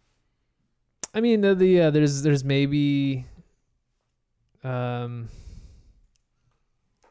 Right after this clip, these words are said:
like, I guess I wonder about if they would have done something like this for, uh, like, a mid-season episode to kind of, like, plant these seeds of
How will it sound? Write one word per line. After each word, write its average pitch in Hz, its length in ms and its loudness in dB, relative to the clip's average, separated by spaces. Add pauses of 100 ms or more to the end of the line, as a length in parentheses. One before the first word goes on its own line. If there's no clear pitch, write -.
(500)
like, 143 180 -4
I 147 100 0
guess 151 180 -2
I 147 60 2
wonder 139 300 0
about 113 280 -2
if - 100 -14
they 117 160 -4
would 120 320 -2
have 113 140 -4
done 120 220 -4
something 117 360 -6
like 110 180 -8
this - 460 -6 (800)
for, 117 440 -4
uh, 117 100 -2
like, 120 200 -4
a 131 40 -2
mid-season 135 680 -2
episode 110 540 -10
to 110 160 -10
kind 113 260 -10
of, 110 300 -10
like, 107 180 -12 (140)
plant 117 260 -6
these 117 180 -10
seeds 117 380 -10
of 113 320 -8